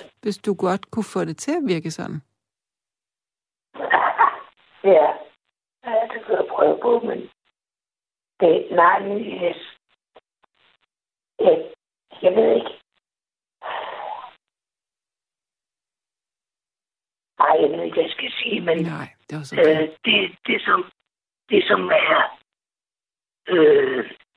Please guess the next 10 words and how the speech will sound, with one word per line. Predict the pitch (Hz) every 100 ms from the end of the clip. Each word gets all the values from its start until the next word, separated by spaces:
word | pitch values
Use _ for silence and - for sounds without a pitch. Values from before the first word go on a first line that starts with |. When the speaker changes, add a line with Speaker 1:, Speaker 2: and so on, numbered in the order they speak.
| _ _ _ _ _ _ _ _
Speaker 2:
en | 147
god | 165 214 208 -
ting | 190 151 156
hernede, | 156 156 165 -
det | - 170 -
er |
jo, | 165 151 - _ _ _ -
at | -
vi |
har | 165